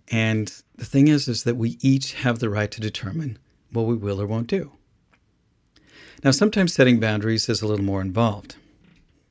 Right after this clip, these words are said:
Let's say, for example, that you have a friend who frequently gets drunk whenever you go out together, and it bothers you. When they're drunk, they get loud and obnoxious,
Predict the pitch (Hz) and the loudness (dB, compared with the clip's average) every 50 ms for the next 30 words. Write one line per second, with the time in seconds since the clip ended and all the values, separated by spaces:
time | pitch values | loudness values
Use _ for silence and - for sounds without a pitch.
0 | _ _ _ - 127 127 147 143 - - 135 127 - 127 117 - - 113 107 95 | _ _ _ -2 0 0 0 2 4 4 4 6 6 2 2 2 0 -2 -2 -2
1 | 113 107 98 110 127 127 143 139 143 135 - - 110 104 107 104 101 - 117 107 | -4 -4 -2 0 2 4 4 2 2 0 0 0 0 0 0 -2 -2 -2 -4 -4
2 | - - 165 170 170 185 147 135 131 117 123 110 - - - 117 104 101 95 - | -2 0 -2 0 2 4 6 6 6 6 4 0 0 -2 -4 -4 -2 -4 -6 -10
3 | - - - - - - - _ - 123 120 117 110 104 113 110 107 101 107 104 | -14 -20 -20 -20 -20 -20 -20 _ -2 2 2 2 4 4 2 2 2 2 2 0
4 | 101 101 95 - - - - 92 82 82 - _ _ _ _ _ - - 127 135 | 0 -2 -4 -6 -10 -12 -12 -12 -12 -14 -18 _ _ _ _ _ -2 2 2 4
5 | 131 151 156 170 147 107 90 - - - - - _ _ _ _ _ _ _ _ | 4 4 2 2 0 -2 -4 -8 -12 -18 -20 -20 _ _ _ _ _ _ _ _
6 | _ _ _ _ - - 117 107 101 101 95 - 120 113 117 113 - 117 101 113 | _ _ _ _ -4 -2 0 0 0 -2 -2 0 0 0 0 0 0 0 0 0
7 | 110 - 101 104 98 98 101 95 104 104 110 101 104 107 110 117 117 - - 104 | -2 -2 -2 -2 -2 -2 -2 -2 -2 -2 -2 -2 -2 -2 -2 -2 -4 -4 -6 -4
8 | 104 107 - - | -4 -4 -8 -10